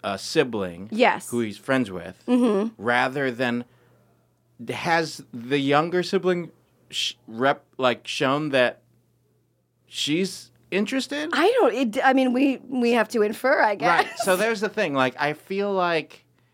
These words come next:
Speaker 1: if you haven't checked in with the person that you're into first,
Speaker 2: Yeah.
Speaker 1: then, like, don't worry about the second part.
Speaker 2: Yeah,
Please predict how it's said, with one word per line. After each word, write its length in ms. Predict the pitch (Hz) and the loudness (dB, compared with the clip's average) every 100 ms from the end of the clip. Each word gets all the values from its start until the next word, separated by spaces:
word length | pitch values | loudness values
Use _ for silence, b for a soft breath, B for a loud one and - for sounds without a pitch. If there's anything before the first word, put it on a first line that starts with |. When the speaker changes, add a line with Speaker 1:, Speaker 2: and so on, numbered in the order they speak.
| _ _ - | _ _ -2
Speaker 1:
if 260 | 147 - | -2 -2
you 180 | 135 160 | -2 -2
haven't 300 | 175 185 170 | 0 -2 -4
checked 300 | - 165 151 | -2 -2 0
in 160 | 160 151 | 0 0
with 160 | 135 | -2
the 80 | 135 | -4
person 460 | - 135 135 - 123 | -4 0 0 0 2
that 200 | 117 120 | 2 2
you're 260 | 117 113 | 2 2
into 760 | 104 101 110 101 101 - 95 90 - | 0 -2 -4 -4 -8 -8 -8 -8 -2
first, 560 | 151 131 92 107 - _ - | 2 2 0 -8 -16 _ -2
Speaker 2:
Yeah. 260 | 226 165 | 4 4
Speaker 1:
then, 180 | 127 135 | 4 2
like, 220 | 135 120 107 | 2 0 -2
don't 200 | 143 123 | -2 0
worry 180 | 143 | 0
about 220 | 151 117 107 | 2 0 0
the 100 | 110 | -6
second 360 | 113 104 - | -8 -12 -12
part. 200 | - - - _ | -12 -12 -16 _
Speaker 2:
Yeah, 240 | 240 381 | -2 0